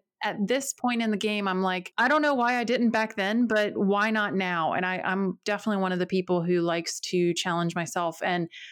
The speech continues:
try things that I know nothing about. And this definitely is that, 'cause I still can't vouch for the fact that I personally listen to a million podcasts. I don't.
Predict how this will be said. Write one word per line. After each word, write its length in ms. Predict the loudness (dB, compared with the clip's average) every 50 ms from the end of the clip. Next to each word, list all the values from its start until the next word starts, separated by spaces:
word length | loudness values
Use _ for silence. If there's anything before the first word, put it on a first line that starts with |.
| -20 _ _
try 200 | -4 -2 -2 -2 0
things 260 | 0 0 0 0 0
that 120 | 0 0
I 80 | 0 0
know 120 | 0 0
nothing 380 | 0 0 0 0 -2 -2 -4 -4
about. 420 | -2 -2 0 2 2 2 0 0 0
And 180 | 0 2 2 2
this 340 | 0 -2 -4 -6 -8 -10 -6 -4
definitely 560 | -4 -4 -4 -4 -2 -2 0 2 2 2 2
is 200 | 2 0 0 -2
that, 420 | -4 -4 -2 -2 -2 -4 -6 -6 -10 -6
'cause 160 | -4 -2 -2 0
I 160 | 0 -2 -2
still 540 | -4 -6 -8 -4 -2 0 2 2 2 0 -2
can't 400 | -4 -4 -2 -2 -2 -4 -6 -8 _ -20 -20 -20 -20 _ _ -4
vouch 400 | -2 0 0 0 0 -2 -4 -4
for 100 | -4 -4
the 100 | -4 -2
fact 280 | -2 -4 -4 -4 -4
that 120 | -6 -6 -4
I 140 | -2 -4 -4
personally 460 | -4 -2 -4 -2 -2 -2 -2 -2 -2
listen 360 | 0 0 0 0 0 -2 -2 -2
to 140 | 0 0 0
a 40 | 2
million 340 | 2 2 2 2 0 0 0
podcasts. 500 | -2 -4 -4 -4 -4 -6 -4 -4 -2 -2
I 120 | -2 -2
don't. 580 | -2 -2 -2 0 0 2 0 0 -2 -4 -6